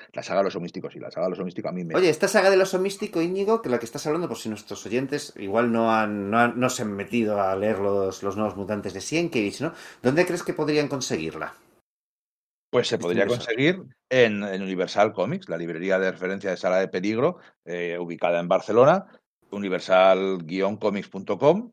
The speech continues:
Speaker 1: eh, libre-, librería con un montón de catálogo en el que,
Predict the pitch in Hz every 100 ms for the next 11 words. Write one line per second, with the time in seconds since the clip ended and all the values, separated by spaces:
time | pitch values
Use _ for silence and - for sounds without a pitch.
0 | - 92 92 85 87 85 78 87 95 98
1 | 92 92 98 98 104 113 107 104 123 135
2 | 135 113 117 127 117 107 101 - 135 143
3 | 165 220 - _ _ _ 120 113 107 101
4 | - 107 107 107 107 90